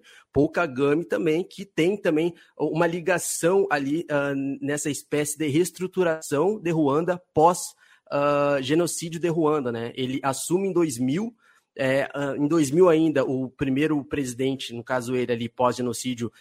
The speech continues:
é, ficava cerca de, de sete anos, se eu não me engano, e depois mudou a Constituição pra variar, né? Em alguns países africanos mudou-se a Constituição, teve um referendo com mais de noventa por cento de votos.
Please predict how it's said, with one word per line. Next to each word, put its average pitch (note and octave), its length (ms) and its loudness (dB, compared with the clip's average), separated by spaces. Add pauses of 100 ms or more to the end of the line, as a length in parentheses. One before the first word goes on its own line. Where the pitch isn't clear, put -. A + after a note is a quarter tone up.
(160)
é, B2+ 140 -2
ficava B2+ 540 2
cerca C3+ 360 -4
de, B2+ 800 0 (240)
de A#2 600 -4
sete C#3 420 -2
anos, C#3+ 340 4
se - 60 -2
eu B2+ 40 0
não B2+ 60 0
me B2 100 -2
engano, D3+ 380 2
e C3+ 40 0
depois B2+ 320 -2
mudou C3+ 260 4
a C#3+ 40 -2
Constituição C3+ 600 -2
pra D#3+ 160 2
variar, B2+ 460 2
né? C#3 180 -2 (220)
Em A#2+ 40 -6
alguns A#2+ 220 -2
países B2 240 0
africanos B2 500 -2
mudou-se C3+ 520 2
a B2 40 -2
Constituição, C3+ 640 -2
teve D3 220 2
um D3 40 2
referendo C#3+ 460 0
com - 80 -6
mais C#3 120 2
de D3 40 4
noventa C#3+ 420 0
por - 160 -16
cento C3+ 320 -4
de A#2+ 120 -4
votos. B2 280 2